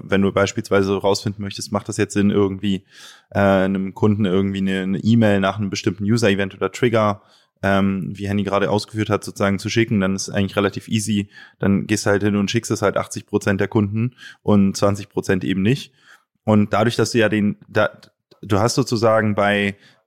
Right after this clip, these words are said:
wenn, wenn du das quasi im Online-Marketing machst, so eine Art von A-B-Test, hast du oft das Problem, dass du ja immer nur die erkennst, die dann am Ende konvertiert haben. Das heißt, du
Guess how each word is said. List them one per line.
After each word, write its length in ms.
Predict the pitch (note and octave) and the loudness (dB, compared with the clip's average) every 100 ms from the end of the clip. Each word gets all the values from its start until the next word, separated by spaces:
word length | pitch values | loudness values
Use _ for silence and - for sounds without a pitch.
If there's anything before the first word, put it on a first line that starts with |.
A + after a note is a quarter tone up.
| - | -4
wenn, 300 | G#2 G#2+ G2 | 4 4 4
wenn 120 | A2 | 2
du 60 | G#2+ | 2
das 220 | G#2 - | 0 0
quasi 240 | A2+ G#2+ | 0 2
im 80 | A2+ | 2
Online-Marketing 680 | A2 A2 G#2+ B2 D#3 D3+ C#3 | 2 2 2 0 -2 -4 -4
machst, 240 | C3 C3+ | -6 -6
so 80 | A#2+ | 0
eine 100 | A2+ | 0
Art 140 | A2 A2+ | 0 -2
von 120 | G2 | -2
A-B-Test, 460 | G2+ A#2 - B2 | 0 -2 -4 -6
hast 140 | A#2 - | -4 0
du 40 | |
oft 200 | - - | -2 0
das 100 | B2 | -6
Problem, 480 | - A2+ F#2+ A2+ D3+ - - - | -4 -4 2 2 2 -4 -20 -10
dass 220 | - G#2+ - | -2 0 2
du 80 | |
ja 320 | A#2 G#2+ A2 G#2+ | 2 4 4 2
immer 300 | - B2 B2 | 2 2 4
nur 160 | A#2 | 2
die 340 | G2+ - C3 C3+ | 0 -6 -4 0
erkennst, 480 | A#2 - B2 B2+ | 0 0 -2 -2
die 80 | - | -2
dann 140 | A2 G#2 | 0 2
am 120 | F#2+ | 2
Ende 200 | A2+ A#2+ | 2 0
konvertiert 600 | - G#2+ G2+ - B2 A#2+ | 0 0 -2 0 -2 0
haben. 300 | F#2+ F2+ F2+ | 0 0 -2
Das 140 | F2+ | 0
heißt, 200 | G#2 - | -2 -2
du 100 | G#2+ | -6